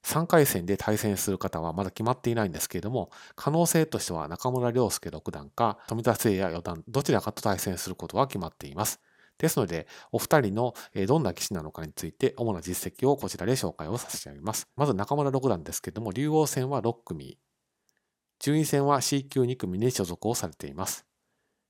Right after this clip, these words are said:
タイトル戦の出場歴はなく、公式戦の優勝歴はありません。勝率は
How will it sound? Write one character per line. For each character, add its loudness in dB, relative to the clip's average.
タ 2
イ 2
ト 2
ル 6
戦 4
の 0
出 -2
場 6
歴 -4
は -4
な -4
く、 -10
公 6
式 -4
戦 0
の 0
優 4
勝 2
歴 -4
は 6
あ -8
り -4
ま -8
せ -2
ん。 -8
勝 0
率 -2
は 2